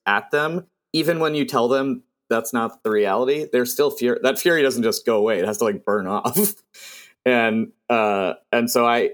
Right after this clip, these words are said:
did not really expect that. I don't know if that's, like, the same experience you guys had, but it's certainly, especially older people in the crowd, I, I tend to notice, like, a generation gap, the doc purists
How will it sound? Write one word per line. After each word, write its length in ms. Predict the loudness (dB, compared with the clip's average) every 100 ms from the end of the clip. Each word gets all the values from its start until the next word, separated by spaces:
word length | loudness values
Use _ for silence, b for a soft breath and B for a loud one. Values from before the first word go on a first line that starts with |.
| 0
did 100 | 0 2
not 220 | 0 2
really 220 | 0 0
expect 300 | -2 -4 -2
that. 160 | -2 0
I 20 |
don't 100 | 0
know 60 |
if 100 | 0
that's, 200 | -2 0
like, 140 | -2 -2
the 60 | -2
same 340 | -2 -2 -4
experience 480 | -8 -4 -4 -4 -4
you 100 | -2
guys 200 | -2 -2
had, 180 | -4 -2
but 120 | -4
it's 160 | -2
certainly, 340 | 0 0 2 0
especially 480 | 0 -2 -2 0 0
older 320 | 0 0 -2
people 580 | -2 -2 0 0 -2 -6 _ _ _ -2
in 120 | -2
the 80 | 0
crowd, 500 | 0 2 2 0 0
I, 160 | 0 0
I 80 | -2 -6 -4
tend 220 | -2 0
to 100 | 0
notice, 320 | 0 0 0
like, 140 | -4
a 40 | -2
generation 540 | -4 -2 -2 -2 -4
gap, 280 | -2 -4 -4
the 60 | -4
doc 380 | -2 -2 -4
purists 680 | -4 -2 0 -2 -4 -6